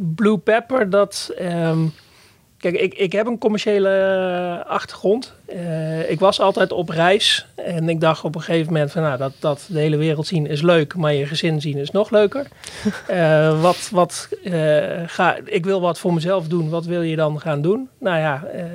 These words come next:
Speaker 1: doe iets wat je leuk vindt en, en waar je ook nog, eh, redelijk goed in bent. Dat is bedrijven, teams en individuen structureel commercieel sterker maken.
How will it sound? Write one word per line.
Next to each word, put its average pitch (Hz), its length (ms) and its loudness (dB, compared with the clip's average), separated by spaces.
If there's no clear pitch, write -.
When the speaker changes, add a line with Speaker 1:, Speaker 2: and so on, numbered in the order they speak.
Speaker 1:
doe 180 280 0
iets 180 200 -4
wat 170 120 2
je 160 100 0
leuk 180 220 6
vindt 151 320 0
en, 170 280 -4
en 165 140 -2
waar 156 180 4
je 151 140 2
ook 180 120 -4
nog, 156 260 0
eh, 147 220 0
redelijk 151 260 -2
goed 208 180 -2
in 180 100 0
bent. 175 240 0
Dat 175 120 2
is 151 100 0
bedrijven, 170 640 2
teams 190 420 0
en 185 220 0
individuen 185 760 0
structureel 185 680 0
commercieel 170 440 2
sterker 147 360 0
maken. 170 360 -8